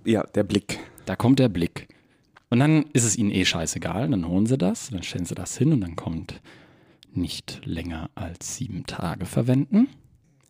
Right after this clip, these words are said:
Speaker 2: Und das ist einer der wenigen Augenblicke, wo sich zwei Menschen gegenüberstehen und sich einfach nur so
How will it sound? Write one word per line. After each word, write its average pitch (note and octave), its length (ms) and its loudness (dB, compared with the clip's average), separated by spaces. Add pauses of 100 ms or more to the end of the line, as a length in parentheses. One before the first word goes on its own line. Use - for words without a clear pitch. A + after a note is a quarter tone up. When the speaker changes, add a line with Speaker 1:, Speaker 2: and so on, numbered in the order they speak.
(960)
Speaker 2:
Und A2 180 4
das D#3+ 180 4
ist D#3+ 120 2
einer C3+ 240 6
der F#2 240 2
wenigen D3 380 6
Augenblicke, F#2+ 720 2
wo F2 80 -2
sich F#2 220 -4
zwei B2+ 260 4
Menschen A#2+ 380 4
gegenüberstehen F#2 1000 0 (500)
und G2 140 2
sich F2+ 200 -2 (160)
einfach A#2+ 480 2
nur G#2+ 320 2
so G#2 160 -2